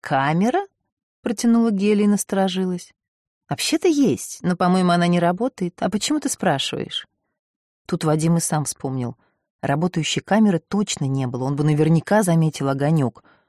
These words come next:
Он такие вещи отмечает машинально. "Так просто", — заверил жену Вадим. "Наверное, он ведет себя неправильно. Наверное, нужно немедленно звонить в полицию".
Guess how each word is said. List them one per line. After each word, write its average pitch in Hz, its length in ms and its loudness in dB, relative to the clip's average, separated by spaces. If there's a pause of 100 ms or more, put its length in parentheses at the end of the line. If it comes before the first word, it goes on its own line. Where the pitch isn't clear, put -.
(160)
Он 151 140 0
такие 147 320 0
вещи 170 340 2
отмечает 143 460 -2
машинально. 139 680 0 (840)
"Так - 260 -4
просто", — - 580 -8 (140)
заверил 143 420 0
жену 135 220 -2
Вадим. 127 480 -6 (880)
"Наверное, 208 420 4
он 208 100 6
ведет 202 280 2
себя 180 200 0
неправильно. 123 600 -4 (640)
Наверное, 165 460 4
нужно 180 220 4
немедленно 180 440 6
звонить 165 380 2
в - 60 -16
полицию". 151 760 -2